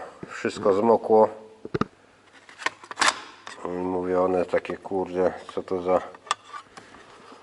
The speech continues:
akusy tutaj siedzą, ale nie wiem, co to takie, kurde, ani ile to ma volt. Lampa, która na dworze ma być, i zobaczcie, jak to wszystko porzewiałe. Wody pełno w środku.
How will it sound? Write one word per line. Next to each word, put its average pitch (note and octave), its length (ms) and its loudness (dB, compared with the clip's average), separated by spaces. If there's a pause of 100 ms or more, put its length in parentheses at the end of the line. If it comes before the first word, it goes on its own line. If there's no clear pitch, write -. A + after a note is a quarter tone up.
akusy - 500 -8
tutaj G2 380 0
siedzą, G2+ 480 2
ale C#3+ 160 2
nie G#2 120 6
wiem, D#2 120 4
co - 160 -2
to - 140 -10
takie, - 320 -4
kurde, E2+ 480 -2
ani C3+ 200 4
ile F#2 240 2
to - 120 -4
ma E2 160 4
volt. F2 460 2 (720)
Lampa, D3 340 2
która C3+ 280 4
na A2+ 140 6
dworze B2+ 380 6
ma B2 160 6
być, A#2+ 300 6 (120)
i G#2+ 100 -4
zobaczcie, B2 460 4
jak A#2 140 4
to B2 100 4
wszystko C3 460 2 (720)
porzewiałe. G#2 840 6
Wody B2 360 4
pełno A2+ 360 4
w - 80 -2
środku. G2+ 520 4